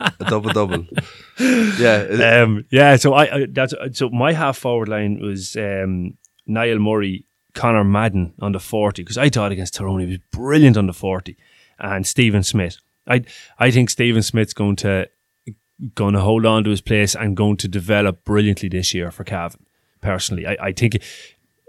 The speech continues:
Speaker 2: look at him. You've, you've seen him closer up than, than, than I have, but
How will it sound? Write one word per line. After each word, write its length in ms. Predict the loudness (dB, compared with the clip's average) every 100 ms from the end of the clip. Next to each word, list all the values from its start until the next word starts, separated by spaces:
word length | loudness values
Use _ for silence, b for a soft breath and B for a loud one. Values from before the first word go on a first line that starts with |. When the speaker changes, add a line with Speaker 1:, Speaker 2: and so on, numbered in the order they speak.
| -20 _ -18 -18 -16 -16 -6
Speaker 2:
look 380 | 4 6 6
at 60 | 4
him. 180 | 2 -4 _
You've, 320 | 4 10 10
you've 200 | 10 8 8
seen 160 | 6
him 80 | 6
closer 440 | 8 8 8 6
up 140 | 6 4
than, 240 | 2 4
than, 300 | 2 2 0 -2
than 140 | 0 2
I 140 | 2
have, 280 | 2 0 0
but 140 | -2